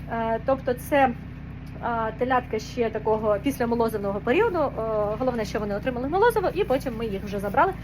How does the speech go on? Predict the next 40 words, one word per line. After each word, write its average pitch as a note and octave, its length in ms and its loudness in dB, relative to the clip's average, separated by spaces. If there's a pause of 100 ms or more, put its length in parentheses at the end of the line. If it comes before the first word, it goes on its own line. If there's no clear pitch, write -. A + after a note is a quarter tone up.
(180)
і E4+ 80 2
перевели B3 420 0
на B3 200 2
своє A3+ 300 -4
молочко. A3 460 -4
Слава C4 220 0
Богу, A#3+ 180 -2 (100)
все - 140 -2
в A3 40 -2
порядку, D4 480 -2 (220)
нормально A#3+ 380 2
вони G#3 160 -4
перейшли G#3 420 -4
на G3+ 240 -2
наше G#3+ 260 -2
годування, C4 500 4 (280)
тому C4+ 180 -4
що C#4+ 240 -2
ось B3 140 -2
цей, A#3+ 360 0
е, A3 300 -2
перехідний A#3+ 380 -2
такий A#3 200 -4
період, F4 320 0 (100)
це, C#4+ 380 2
мабуть, B3+ 340 -2
найтакий A#3+ 440 -2
небезпечніший G#3+ 720 -2
період, C#4 320 -2 (280)
щоб C#4+ 220 2
тваринка B3 680 0
не A#3 160 0
запоносила, A#3+ 600 -2
щоб A3 200 -6
не A3 80 -6
було A3 180 -4
ніяких G3+ 420 -6
розладів, C4 440 -2
ніяких A3+ 420 -2
діарей. G3 280 0